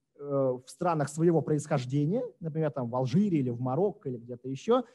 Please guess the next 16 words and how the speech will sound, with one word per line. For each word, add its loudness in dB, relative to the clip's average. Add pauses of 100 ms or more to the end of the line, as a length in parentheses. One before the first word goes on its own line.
(340)
М, -4
э, 2
более 6
того, 4
их 4
там 2
и 6
не 6
ждут, -2 (220)
собственно -16
говоря. -14 (100)
Да? 0 (220)
А, -6
они 2
давно 4 (200)
французы, 0